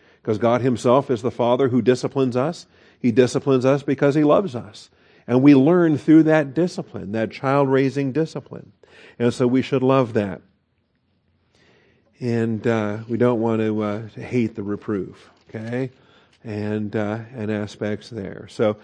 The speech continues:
I've, I've, in fact, I think it's interesting in the, the discussions I've had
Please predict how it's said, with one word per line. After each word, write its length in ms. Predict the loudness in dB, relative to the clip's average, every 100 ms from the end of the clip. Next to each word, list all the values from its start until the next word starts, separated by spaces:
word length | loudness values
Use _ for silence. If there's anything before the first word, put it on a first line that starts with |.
| -20 -16 -2
I've, 220 | 0 2
I've, 220 | 2 0
in 500 | -2 _ _ _ _
fact, 180 | -6 -4
I 40 |
think 180 | -4 -4
it's 160 | -2 -2
interesting 460 | -2 -4 -6 -6
in 140 | -4 -4
the, 180 | -4 -6
the 100 | -6
discussions 580 | -8 -2 -4 -2 -4
I've 140 | -2 -4
had 380 | -4 -4 -4